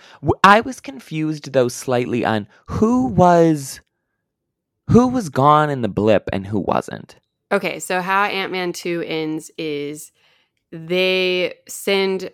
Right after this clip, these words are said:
Speaker 2: Paul Rudd into the quantum realm, and as he's there, the three Pyms get blipped, and he's stuck in the quantum realm in the van.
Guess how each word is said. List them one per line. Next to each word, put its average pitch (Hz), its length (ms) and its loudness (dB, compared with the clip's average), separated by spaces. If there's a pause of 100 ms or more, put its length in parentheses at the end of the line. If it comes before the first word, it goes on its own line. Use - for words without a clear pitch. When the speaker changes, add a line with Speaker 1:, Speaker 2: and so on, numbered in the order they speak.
(160)
Speaker 2:
Paul 170 300 -4
Rudd 156 360 -6
into 175 360 -6
the 156 100 -10
quantum 151 480 -12
realm, 139 400 -12 (420)
and 170 260 -2
as 170 340 -2
he's 165 260 -12
there, 151 640 -6 (240)
the 170 160 -8
three 170 560 -4
Pyms 151 680 -8 (440)
get 165 300 -6
blipped, 107 480 -12 (420)
and 180 160 -2
he's 185 440 -6
stuck 175 280 -6
in 156 60 -10
the 156 80 -8
quantum 151 420 -12
realm 147 280 -8
in 156 160 -8
the 143 60 -12
van. 147 640 -10